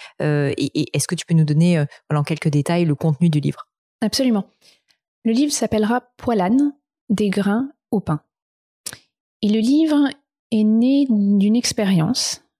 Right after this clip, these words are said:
Speaker 2: un été. On est en août deux mille treize. Et je conserve une de mes miches de pain plus d'une dizaine de jours. Alors que, en général, je conseille à, à mes clients de le garder cinq, six jours. Alors, j'avais plein d'autres pains autour, c'est pour ça que je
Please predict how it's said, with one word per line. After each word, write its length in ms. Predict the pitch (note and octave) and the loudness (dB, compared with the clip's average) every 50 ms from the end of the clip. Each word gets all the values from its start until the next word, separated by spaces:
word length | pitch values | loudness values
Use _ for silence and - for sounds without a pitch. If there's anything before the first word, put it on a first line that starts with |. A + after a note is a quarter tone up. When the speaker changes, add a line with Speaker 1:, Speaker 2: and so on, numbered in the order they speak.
| _ - | _ -2
Speaker 2:
un 140 | G3+ G3+ G3 | 0 2 2
été. 460 | G3 - - E3 F3 A3+ C4+ C#4+ - _ _ _ _ _ _ _ _ - | 0 0 0 -2 -2 0 -2 -4 -6 _ _ _ _ _ _ _ _ -2
On 240 | G3+ F#3+ F#3+ F#3 F#3 | 0 2 4 4 4
est 480 | F#3+ F#3+ F#3 F#3 F#3 F#3 F3+ F3+ F3+ F3 F3 E3+ E3+ E3+ F3 F3 F3+ - - | 4 4 4 2 2 2 2 2 2 2 0 0 -2 -2 -4 -6 -6 -4 0
en 100 | F3 F#3 | 2 2
août 160 | A3 A#3 A3 - | 2 0 -2 -2
deux 80 | - G3+ | -2 0
mille 300 | F#3+ F#3 F#3 F3+ F3 E3+ | 2 2 2 2 0 0
treize. 560 | - - - D#3+ D3+ F3+ A3+ - - - _ _ _ _ _ _ _ _ _ _ _ _ _ _ _ _ - | -2 -4 -4 -2 -2 -2 -2 -6 -8 -14 _ _ _ _ _ _ _ _ _ _ _ _ _ _ _ _ -6
Et 80 | G3+ | -6
je 80 | F#3 - | -4 -2
conserve 360 | A3+ G#3+ - C#4 C#4 C#4+ C4+ | -2 -2 0 0 0 2 2
une 120 | B3 A#3+ A#3+ | 2 2 2
de 80 | A#3 | 2
mes 120 | A3 G#3+ G#3 | 2 2 2
miches 220 | G#3+ A#3 A#3+ B3 G3+ | 2 2 2 2 0
de 100 | G#3 F#3 | 0 0
pain 420 | - G3 G#3 A#3+ C4 C#4 - _ _ _ _ _ _ _ _ _ _ _ _ _ _ _ _ - | 0 -2 -2 0 -2 -2 -4 _ _ _ _ _ _ _ _ _ _ _ _ _ _ _ _ -12
plus 160 | - - C4 | -4 -2 0
d'une 180 | B3 A#3+ A3+ A3 | 2 2 2 2
dizaine 340 | G3+ G#3+ A3 A#3 A3+ G#3+ G#3 | 2 2 2 2 2 2 2
de 100 | G3+ F#3+ | 2 2
jours. 320 | F#3 F3 E3+ D#3 - _ _ _ _ - | 0 0 -2 -4 -8 _ _ _ _ -2
Alors 380 | G#3 F#3+ G#3+ A3+ A#3 - - - | 0 0 0 0 -2 -4 -8 -8
que, 380 | - G#3+ G#3 G#3+ A#3 A#3+ B3 B3 | -2 0 0 2 2 2 2 0
en 760 | A#3+ - _ _ - - - _ _ _ _ _ _ - - | 0 -2 _ _ -20 -20 -20 _ _ _ _ _ _ -8 -2
général, 380 | F#3 E3+ E3+ F3+ G3 A3 A3+ | 0 2 2 2 0 0 -2
je 60 | - - | -4 -2
conseille 440 | - F#3 F3 - G#3 G#3 G3+ G3 | -2 -2 -2 0 0 0 0 0
à, 320 | F#3+ F#3 F3 E3+ F3 F#3 - | 0 0 0 0 -2 -2 -4
à 480 | - - - - - - - G3+ G3+ | -6 -8 -10 -10 -12 -10 -6 -2 0
mes 140 | F3+ F3 E3+ | 2 2 2
clients 380 | - - - F#3+ G3+ A3 A#3 A#3+ | 0 -2 -2 0 0 2 2 2
de 100 | A3 G#3 | 0 0
le 60 | F#3 | 0
garder 260 | F3 F3+ F3+ F#3 G#3+ | 0 0 2 0 0
cinq, 260 | G3+ - A3+ G#3 G#3 | 0 0 0 0 0
six 200 | G3 - - F#3+ | 0 0 0 0
jours. 240 | F3+ E3+ D3 D3 - _ _ - - | 0 0 -2 -4 -6 _ _ -8 -6
Alors, 160 | E3 D#3 D#3 | -4 -4 -2
j'avais 200 | D#3 F3 E3+ E3 | 0 0 0 0
plein 180 | - - A#3 A#3 | 0 0 0 0
d'autres 180 | A#3 A3+ A#3 | 0 -2 -2
pains 100 | A#3+ A3 | 0 -2
autour, 220 | G#3 G3+ - B3+ - | 0 0 -2 -4 -4
c'est 80 | - | -4
pour 100 | - F#3+ | -4 -2
ça 100 | G3+ G3+ | 0 0
que 60 | G#3 G3 | 0 2
je 100 | F3+ | 0